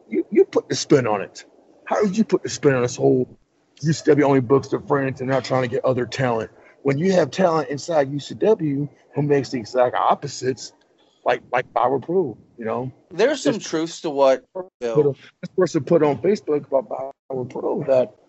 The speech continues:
Speaker 1: "Well, I don't like Power Pro 'cause they don't use local talent." Um,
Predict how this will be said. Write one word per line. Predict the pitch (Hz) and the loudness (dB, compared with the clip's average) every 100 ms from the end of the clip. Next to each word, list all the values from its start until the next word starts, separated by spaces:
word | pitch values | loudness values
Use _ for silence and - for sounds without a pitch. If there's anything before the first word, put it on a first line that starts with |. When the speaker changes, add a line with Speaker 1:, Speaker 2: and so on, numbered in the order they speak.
| _ _ | _ _
Speaker 1:
"Well, | 131 151 | 4 6
I | 170 | 6
don't | 160 | 6
like | 160 156 | 4 2
Power | 156 160 143 | 2 2 2
Pro | 156 156 | 0 -2
'cause | 147 135 | -2 -6
they | 151 | -4
don't | 160 139 | -2 -2
use | 147 143 120 | -2 -2 0
local | 135 131 110 | 0 -2 -4
talent." | 135 117 101 - _ _ _ _ _ _ _ _ 104 | -2 0 -2 -8 _ _ _ _ _ _ _ _ -4
Um, | 104 120 117 117 117 202 101 | 0 2 2 0 -4 -10 -12